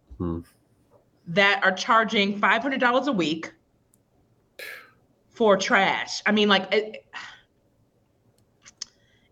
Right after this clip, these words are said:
Speaker 1: Not sanitary, not clean.
Speaker 2: Not o-, on the,
Speaker 1: Not
Speaker 2: on the,
Speaker 1: safe.
Speaker 2: on the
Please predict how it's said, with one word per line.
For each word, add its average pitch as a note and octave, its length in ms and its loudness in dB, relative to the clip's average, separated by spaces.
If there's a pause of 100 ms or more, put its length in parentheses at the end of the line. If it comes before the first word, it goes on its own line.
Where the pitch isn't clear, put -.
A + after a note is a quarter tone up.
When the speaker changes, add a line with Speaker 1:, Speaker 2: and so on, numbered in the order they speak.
Speaker 1:
Not A#2+ 280 4
sanitary, G#2+ 640 2
not A2+ 300 2
clean. G#2 520 0 (140)
Speaker 2:
Not C4+ 280 2 (100)
o-, A3+ 120 4
on A3+ 240 4
the, G#3+ 100 4
Speaker 1:
Not - 120 4
Speaker 2:
on A3+ 180 4
the, A#3+ 60 6
Speaker 1:
safe. A2+ 120 6
Speaker 2:
on B3+ 180 4
the C#4 120 -2